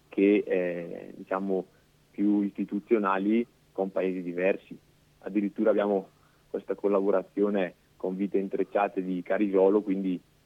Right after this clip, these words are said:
eh, siamo anche, abbiamo delle collaborazioni ben, ben lontane dal nostro, dal nostro territorio.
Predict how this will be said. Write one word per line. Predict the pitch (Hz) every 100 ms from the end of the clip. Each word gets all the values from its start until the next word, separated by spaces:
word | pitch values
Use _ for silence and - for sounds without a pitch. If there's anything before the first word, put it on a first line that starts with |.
| _ _ _
eh, | 90 90 87 -
siamo | 92 101 104
anche, | 98 98 101 92 90
abbiamo | 101 104
delle | 101 101
collaborazioni | 98 104 101 104 95 - 104 98
ben, | 98 101 98
ben | 98 104
lontane | 101 95 98 101
dal | 98 98
nostro, | 95 92 - 95 90 101
dal | 92
nostro | 95 92 95
territorio. | - 90 90 90 90 87